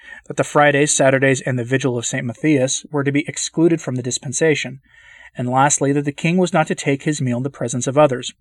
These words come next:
and was to observe moderation in what he took. In the fourteenth century, we m-, meet with two briefs of dispensation, granted by Clement the sixth in thirteen fifty-one to John, King of France, and to his queen consort. In the first, the Pope,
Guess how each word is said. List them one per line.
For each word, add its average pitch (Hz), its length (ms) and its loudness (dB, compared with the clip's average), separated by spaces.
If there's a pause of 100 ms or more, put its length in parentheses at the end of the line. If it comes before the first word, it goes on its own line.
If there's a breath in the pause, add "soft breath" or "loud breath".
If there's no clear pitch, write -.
and 127 100 -6
was 127 160 0
to 165 120 -6
observe 143 340 2
moderation 143 560 2
in 135 200 -4
what 120 160 -6
he 127 100 -6
took. - 400 -6 (1080 soft breath)
In 160 80 0
the 147 60 0
fourteenth 131 380 -2
century, 165 360 2
we 151 180 4
m-, 151 260 -2
meet 175 280 0
with 160 320 0
two 170 220 -2
briefs 131 340 -2
of 123 80 -8
dispensation, 131 800 -2 (160)
granted 151 320 -2
by 160 120 2
Clement 131 340 -4
the - 80 -8
sixth - 480 0
in 131 220 -4
thirteen 127 340 -6
fifty-one 131 560 -4 (480 loud breath)
to - 100 0
John, 139 440 4
King 135 200 -4
of 113 80 -6
France, 131 480 -2 (220)
and 139 80 -4
to 131 80 0
his 127 100 0
queen 131 300 -2
consort. 135 560 -2 (500 loud breath)
In 139 120 0
the 131 40 2
first, 180 340 4
the 143 80 -6
Pope, 139 360 0